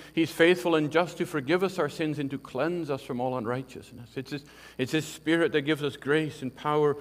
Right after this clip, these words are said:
over them slowly, a little at a time. But now it's here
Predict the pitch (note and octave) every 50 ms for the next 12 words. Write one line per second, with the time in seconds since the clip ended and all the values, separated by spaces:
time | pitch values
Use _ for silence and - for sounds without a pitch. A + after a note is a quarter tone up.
0 | - - - - - D#3 D#3 E3 E3+ D3+ D3 D3+ C3+ B2 A#2+ A#2 A#2 - - C#3+
1 | D3+ D#3+ D#3+ D#3+ D3+ C3 A#2 A2+ - - - - - - _ _ _ - A2 A#2
2 | C3 D3 D#3 D#3 D3 C#3+ C#3+ C#3 - - D3 D#3+ D#3+ D#3 C#3+ B2+ A2 - - _
3 | _ _ _ _ _ _ _ _ _ _ _ _ _ _ _ _ _ _ _ _
4 | _ _ _ _ _ _ _ _ _ _ - A2 A2 A2+ A#2 A#2+ B2 B2+ A#2+ -
5 | - - C3+ C3 B2 A#2 G#2+ F#2+